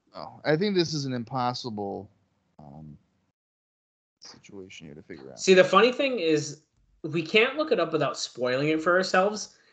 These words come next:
Speaker 2: and the only other way we'd accidentally do that is if someone reviewed it at a later date and they already know who it was. Did you just see that drop salt by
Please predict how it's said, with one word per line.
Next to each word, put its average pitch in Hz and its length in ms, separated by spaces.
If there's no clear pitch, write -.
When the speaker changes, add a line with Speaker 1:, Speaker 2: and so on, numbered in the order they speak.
Speaker 2:
and 127 500
the 180 180
only 196 240
other 202 200
way 175 160
we'd 175 200
accidentally 147 540
do 127 140
that 147 180
is 143 120
if 139 100
someone 156 300
reviewed 135 420
it - 360
at 139 100
a 135 40
later 127 300
date 123 240
and 135 100
they 127 100
already 131 380
know 120 160
who 151 80
it 147 60
was. 143 240
Did 156 180
you 285 120
just - 220
see 240 120
that 135 200
drop 131 320
salt 101 320
by 107 440